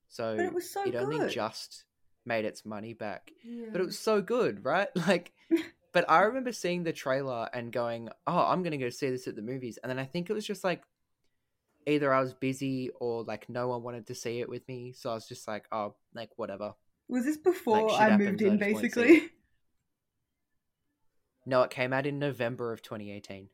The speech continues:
Speaker 2: Why didn't we go?
Speaker 1: So I knew you. I don't know.
Speaker 3: <laughs>
Speaker 1: I actually thought that today. I was like,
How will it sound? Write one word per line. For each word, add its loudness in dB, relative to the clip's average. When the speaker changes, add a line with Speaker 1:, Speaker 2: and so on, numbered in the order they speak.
Speaker 2:
Why 4
didn't 2
we 10
go? 8
Speaker 1:
So 6
I 10
knew 0
you. -4
I 4
don't 4
know. -2
Speaker 3:
<laughs> -16
Speaker 1:
I 10
actually 4
thought 2
that 2
today. 0
I 0
was -4
like, -2